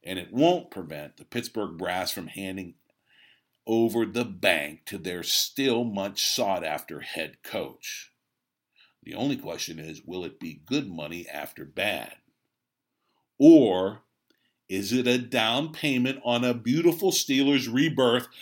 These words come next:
that will finally realize all those trophy case filling fantasies ignited after a young Tomlin won his first Super Bowl in February two thousand nine? To me, however,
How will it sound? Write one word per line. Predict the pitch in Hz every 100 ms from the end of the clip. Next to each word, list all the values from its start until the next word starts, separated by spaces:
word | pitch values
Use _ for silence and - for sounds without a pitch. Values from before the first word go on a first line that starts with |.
| - - 110
that | 104 123
will | 123
finally | 120 123 117 139 143 160
realize | 135 117 147 170 123 98 98 98
all | 104 107
those | 110 113 -
trophy | - - 120 120 156 147 147 -
case | - 120 117 -
filling | - 180 143 113 120
fantasies | - 127 123 110 - 101 98 - - - -
ignited | 107 104 104 107 110 110
after | 104 101 113 98
a | 98
young | 101 131 170 180
Tomlin | - 95 80 85 90 87
won | 90
his | 98 87
first | - 95 -
Super | 110 82 85
Bowl | 80 80
in | 82
February | - 87 90 85 85 85 95 - _ _ -
two | 90
thousand | - 76 73 78 76
nine? | 80 69 57 - _ _ _ _ _ _ _ _ _ _ _ _
To | 107
me, | 95 110 123
however, | 117 113 113 113 120 120